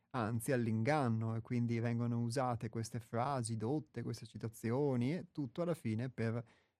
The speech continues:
eh, non smascherare la realtà dei fatti, ma per contribuire a mascherarla sostanzialmente, quindi del,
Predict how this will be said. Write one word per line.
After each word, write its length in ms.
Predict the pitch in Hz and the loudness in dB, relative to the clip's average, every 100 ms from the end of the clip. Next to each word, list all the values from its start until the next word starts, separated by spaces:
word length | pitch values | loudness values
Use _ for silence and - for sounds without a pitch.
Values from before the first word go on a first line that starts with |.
| _ | _
eh, 360 | 120 120 113 113 | -2 0 0 -2
non 420 | 131 160 208 170 139 | 2 4 6 6 4
smascherare 1000 | 147 135 117 - - 127 135 113 117 120 | 4 2 2 0 2 2 2 2 0 -2
la 100 | 123 | -4
realtà 280 | 120 120 | -4 -4
dei 120 | 120 170 | -2 -2
fatti, 360 | 131 123 - | -2 -2 2
ma 240 | 180 135 - _ | 2 2 -2 _
per 340 | 143 147 165 | 0 0 -2
contribuire 800 | - 156 147 160 185 131 139 151 - _ _ _ - | 0 0 2 2 2 2 2 0 -2 _ _ _ -4
a 80 | |
mascherarla 920 | 143 135 131 - 143 113 113 110 113 113 - _ _ _ _ _ _ _ _ _ | 0 2 2 2 2 2 0 0 0 -2 -6 _ _ _ _ _ _ _ _ _
sostanzialmente, 1080 | - 131 131 120 120 123 123 113 113 143 | -6 -4 0 0 2 2 4 4 2 2
quindi 720 | 151 139 131 143 131 117 117 127 | 2 2 4 4 4 2 2 0
del, 380 | 123 117 113 | 0 0 0